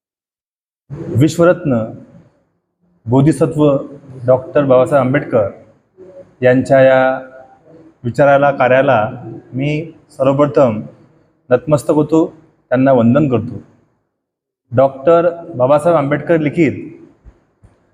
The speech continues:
भगवान गौतम बुद्ध आणि त्यांचा धम्म या ग्रंथाचं गेल्या अनेक दिवसापासून या वर्षवासामध्ये आपण या ठिकाणी आहात.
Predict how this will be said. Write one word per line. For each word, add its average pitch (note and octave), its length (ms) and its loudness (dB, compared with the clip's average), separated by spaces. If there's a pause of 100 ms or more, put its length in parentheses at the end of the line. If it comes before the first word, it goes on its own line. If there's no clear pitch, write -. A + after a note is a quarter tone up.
(300)
भगवान C3+ 460 2
गौतम D#3 300 -4
बुद्ध D3 260 -2 (680)
आणि C3+ 160 -2
त्यांचा C3+ 320 0
धम्म C3 500 0 (640)
या C#3 480 2 (100)
ग्रंथाचं B2+ 680 -2 (680)
गेल्या C#3 540 0
अनेक D3 300 -2
दिवसापासून C#3 720 -2 (560)
या D3 220 4
वर्षवासामध्ये C3 960 -2 (1300)
आपण C#3 460 0 (120)
या B2 100 0
ठिकाणी B2+ 400 -2 (680)
आहात. A2 180 -4